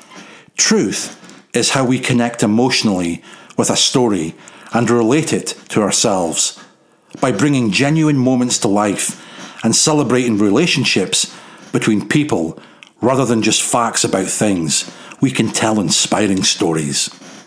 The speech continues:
We look for meaning in stories because we tell stories. They don't tell themselves. Our chosen voice and style have the potential to reveal meaning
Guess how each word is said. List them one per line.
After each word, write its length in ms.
We 140
look 180
for 160
meaning 380
in 100
stories 640
because 340
we 140
tell 340
stories. 720
They 120
don't 220
tell 160
themselves. 880
Our 160
chosen 440
voice 560
and 160
style 640
have 120
the 80
potential 600
to 140
reveal 420
meaning 480